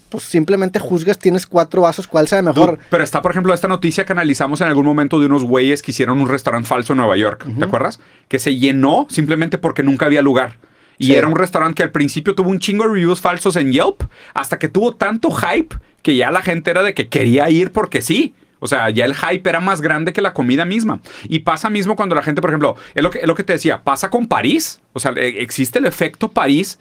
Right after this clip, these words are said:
Speaker 2: de que la gente, "No mames, París, claro, wow, voy a ir, estoy emocionadísimo". Llegas y dices, "Güey, ratas, me robaron, olí ojete".
Speaker 1: Pero a ver,
Speaker 2: O sea, estaba bonito, pues todo estaba hasta la madre. Güey, Farid, la última experiencia que tuve en Farid, en París en Año Nuevo,
Speaker 1: Sí, sí,
Speaker 2: el
Speaker 1: sí.
Speaker 2: vato dijo, "Yo no vuelvo a ir, güey".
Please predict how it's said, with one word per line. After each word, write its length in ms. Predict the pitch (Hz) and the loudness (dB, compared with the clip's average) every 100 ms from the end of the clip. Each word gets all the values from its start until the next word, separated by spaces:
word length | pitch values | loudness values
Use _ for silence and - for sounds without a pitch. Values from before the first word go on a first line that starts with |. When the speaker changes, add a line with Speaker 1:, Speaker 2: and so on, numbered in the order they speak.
| _ | _
Speaker 2:
de 100 | - | -6
que 100 | 117 | -4
la 80 | 107 | -4
gente, 220 | 113 131 151 | -6 -6 -4
"No 120 | 202 | -4
mames, 380 | 214 214 214 - | -4 -4 -6 -6
París, 500 | - 156 185 202 - | -4 -2 -2 -6 -4
claro, 420 | 190 180 190 196 | -2 0 0 0
wow, 380 | 196 208 208 202 | 0 0 0 2
voy 180 | 196 202 | 2 4
a 100 | 190 | 2
ir, 240 | 202 202 | 0 0
estoy 280 | 190 - 185 | 0 0 -2
emocionadísimo". 840 | 185 196 - 196 160 180 226 208 - - - | 0 -2 -2 0 0 0 0 -2 -6 -14 -8
Llegas 400 | 120 135 160 156 | 0 2 2 0
y 40 | |
dices, 160 | 135 113 | 0 2
"Güey, 180 | 117 101 | 0 0
ratas, 640 | 95 113 127 - 175 156 | 0 0 0 0 -2 0
me 140 | 135 | 2
robaron, 640 | 120 110 101 104 143 165 160 | 2 2 2 2 2 2 2
olí 180 | 117 113 | 4 2
ojete". 840 | 110 - - 139 139 185 175 180 - | 2 -2 -2 -2 -2 -2 0 -2 4
Speaker 1:
Pero 160 | 180 | 6
a 40 | 185 | 8
ver, 140 | 190 | 6
Speaker 2:
O 20 | |
sea, 100 | 156 | 2
estaba 240 | 135 127 151 | -2 -2 0
bonito, 320 | 180 160 160 | 0 0 0
pues 140 | 156 | -2
todo 100 | - | -2
estaba 220 | 139 180 170 | -2 -2 -2
hasta 200 | - 175 | 0 0
la 100 | 131 | 2
madre. 300 | 123 143 170 | 2 2 2
Güey, 160 | 156 131 | 0 0
Farid, 480 | 120 104 135 285 | -2 -2 0 0
la 80 | 151 | 0
última 240 | 120 120 220 | 0 0 -2
experiencia 380 | - 185 180 | -2 -2 -2
que 80 | 196 | -4
tuve 160 | 156 165 | 0 0
en 40 | |
Farid, 340 | 180 156 160 - | 0 0 0 0
en 160 | 127 | -4
París 360 | - 113 104 175 | -4 -4 -2 -2
en 80 | 180 | -2
Año 160 | 185 | 0
Nuevo, 380 | 175 131 131 - | 2 2 0 -4
Speaker 1:
Sí, 200 | - 165 | -2 0
sí, 80 | 147 | 0
Speaker 2:
el 60 | 117 | 2
Speaker 1:
sí. 40 | |
Speaker 2:
vato 160 | 160 139 | 2 2
dijo, 200 | 147 147 | 0 2
"Yo 100 | 123 | 2
no 80 | 120 | 2
vuelvo 220 | 170 131 | 2 2
a 40 | 98 | 2
ir, 140 | 220 | 0
güey". 200 | 123 95 | -2 -6